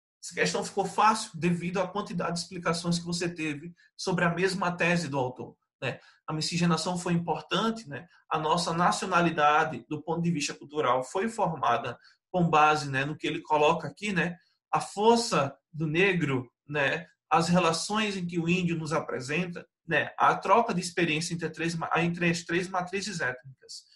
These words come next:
E você vai perceber que o que mais se aproxima do que o autor coloca é a alternativa E, tá bom? Índio e negro contribuíram de maneira fundamental para a riqueza da cultura brasileira.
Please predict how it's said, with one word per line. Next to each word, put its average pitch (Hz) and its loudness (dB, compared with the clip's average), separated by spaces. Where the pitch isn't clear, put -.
E 294 -6
você 233 2
vai 214 0
perceber 175 0
que - -6
o 190 -4
que 170 -6
mais 208 2
se 262 0
aproxima 185 -2
do 170 -6
que 170 -8
o 165 0
autor 151 -2
coloca 147 4
é 170 0
a 185 8
alternativa 175 2
E, 160 2
tá 110 -6
bom? 185 0
Índio 233 -2
e 220 -2
negro 190 0
contribuíram 175 0
de 185 -4
maneira 175 4
fundamental 175 2
para 185 0
a 180 0
riqueza 165 -4
da 165 -6
cultura 170 -6
brasileira. 170 -4